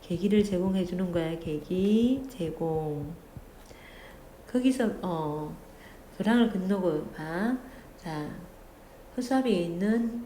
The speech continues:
들판 지났지, 도랑 건넜지. 거기서 산밑까지는 밭이 있는 거야. 밭이 없다.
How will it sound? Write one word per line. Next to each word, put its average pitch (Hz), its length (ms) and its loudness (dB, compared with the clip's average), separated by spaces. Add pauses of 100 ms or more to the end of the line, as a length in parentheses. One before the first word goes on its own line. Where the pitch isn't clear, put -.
들판 208 400 0
지났지, 196 500 -2
도랑 190 340 0
건넜지. 190 760 0 (260)
거기서 262 540 4
산밑까지는 226 960 0
밭이 208 420 -8
있는 160 220 -8
거야. 160 120 -8 (380)
밭이 208 340 -8
없다. - 280 -10